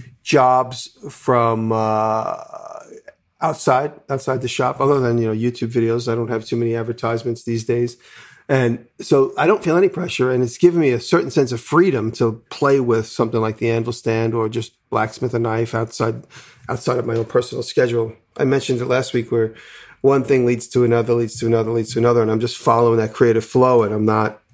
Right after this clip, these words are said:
getting constricted by a pressure or a schedule. But, um, we talked about this before the cameras rolled, and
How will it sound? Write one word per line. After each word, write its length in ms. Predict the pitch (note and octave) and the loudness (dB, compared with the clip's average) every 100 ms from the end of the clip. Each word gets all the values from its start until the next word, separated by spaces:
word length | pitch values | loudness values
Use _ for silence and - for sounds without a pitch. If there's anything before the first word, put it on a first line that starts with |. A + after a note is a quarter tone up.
| _ - C3 | _ -8 0
getting 260 | C3+ B2 | 0 2
constricted 760 | A#2 A#2 A#2+ - D#3 - A#2 C3 | 0 -2 -2 0 2 2 2 4
by 200 | C3 C3+ | 2 2
a 240 | A2+ A2+ - - | 0 -4 -12 -2
pressure 440 | A#2+ A2+ - G#2+ | 0 2 2 4
or 120 | G#2 | 2
a 40 | G#2+ | 0
schedule. 500 | - G#2+ A#2 A#2 - - - - - _ | 0 0 0 -4 -6 -18 -18 -18 -20 _
But, 320 | B2+ B2+ - | 2 2 2
um, 460 | C3 A#2+ A2+ A2 A2 - | 4 4 4 2 0 2
we 140 | D3+ | 4
talked 220 | D#3 D3 B2 | 4 4 4
about 200 | A2+ - | 0 0
this 100 | - | -4
before 300 | A#2+ - A#2 | -2 2 2
the 120 | A2+ | 2
cameras 560 | - - C3 C3 A2+ C3 | -2 2 4 4 2 2
rolled, 300 | A2+ A2+ B2+ | 2 2 0
and 260 | A#2 A2+ | 0 -2